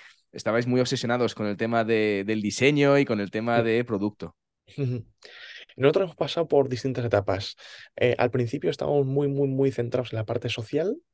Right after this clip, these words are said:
Speaker 2: eh, teniendo en cuenta que era lo que nos hacía visibles.
Speaker 1: Ujú.
Speaker 2: Es decir, oye,
Speaker 1: Ujú.
Speaker 2: nosotros lo que nos hace visible es la discapacidad y no el producto. De hecho, nosotros en
Speaker 1: Ujú.
Speaker 2: producto no competíamos, ni creo que compitamos, porque creo que, que producto,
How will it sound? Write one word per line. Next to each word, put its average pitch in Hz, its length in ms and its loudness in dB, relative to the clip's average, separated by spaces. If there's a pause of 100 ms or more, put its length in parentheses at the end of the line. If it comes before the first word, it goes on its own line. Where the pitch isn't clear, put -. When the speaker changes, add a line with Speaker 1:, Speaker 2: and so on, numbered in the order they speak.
(300)
Speaker 2:
eh, 110 580 0
teniendo 123 300 0
en 123 60 -2
cuenta 123 280 2
que 104 80 0
era 110 120 6
lo 107 100 4
que - 100 -4
nos 101 160 -2
hacía 110 640 2
visibles. 131 480 0
Speaker 1:
Ujú. 185 120 -12
Speaker 2:
Es 107 120 -8
decir, 101 100 -2
oye, 104 220 2
Speaker 1:
Ujú. 117 80 -2
Speaker 2:
nosotros 107 300 -6 (320)
lo 107 160 4
que 107 80 0
nos 110 100 -2
hace 113 160 -2
visible 107 380 0
es 104 100 -2
la 107 140 2
discapacidad 107 480 -2
y - 20 0
no 107 80 2
el 104 100 4
producto. 117 520 0 (100)
De 104 200 -4
hecho, 104 120 -4
nosotros 107 300 -2
en 110 60 0
Speaker 1:
Ujú. - 20 0
Speaker 2:
producto 104 340 2
no 107 100 2
competíamos, 110 920 0 (580)
ni 117 240 2
creo 165 160 4
que 170 80 2
compitamos, 107 580 0
porque 101 240 -2
creo 107 200 4
que, 101 260 -2
que 101 360 -2
producto, 101 720 2